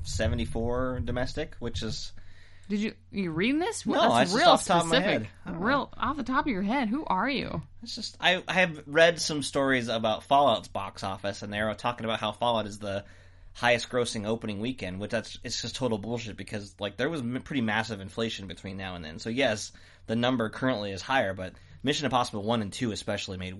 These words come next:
Speaker 1: had, more people went to those by a long shot.
Speaker 2: So it was, um, oh, what'd you say for opening weekend, did you think?
Speaker 1: Forty-seven?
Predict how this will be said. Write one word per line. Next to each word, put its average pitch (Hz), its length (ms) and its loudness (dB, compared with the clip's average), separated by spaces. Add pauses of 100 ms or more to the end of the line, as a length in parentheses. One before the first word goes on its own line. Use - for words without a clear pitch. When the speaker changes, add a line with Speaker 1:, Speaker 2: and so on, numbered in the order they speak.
(520)
Speaker 1:
had, - 200 -10 (200)
more 135 280 4
people 123 220 0
went 104 120 -2
to 104 60 -8
those 92 200 -8
by 92 180 -6
a 85 100 -8
long 87 260 -8
shot. - 320 -14 (320)
Speaker 2:
So 202 300 2
it 175 80 0
was, 180 500 0
um, 180 240 -2
oh, 190 100 -4
what'd 185 240 -4
you 202 60 -6
say 214 160 -4
for 214 160 -8
opening 220 280 -4
weekend, 226 280 -4
did 220 100 -4
you 226 60 -4
think? 226 140 0
Speaker 1:
Forty-seven? 117 760 -2